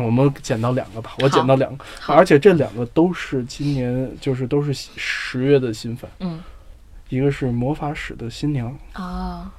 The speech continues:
Speaker 1: 一个是少女周末旅行。
Speaker 2: 嗯，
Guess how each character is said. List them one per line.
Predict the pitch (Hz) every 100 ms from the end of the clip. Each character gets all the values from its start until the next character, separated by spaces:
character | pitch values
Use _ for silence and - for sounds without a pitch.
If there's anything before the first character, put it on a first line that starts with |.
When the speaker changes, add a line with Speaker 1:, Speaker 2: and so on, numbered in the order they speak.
| - -
Speaker 1:
一 | - 127
个 | 131
是 | 127 - - 120 117
少 | 117 147 120
女 | 113 98
周 | 127
末 | 123 123
旅 | 110 -
行。 | - - - - - - - - - -
Speaker 2:
嗯， | 185 165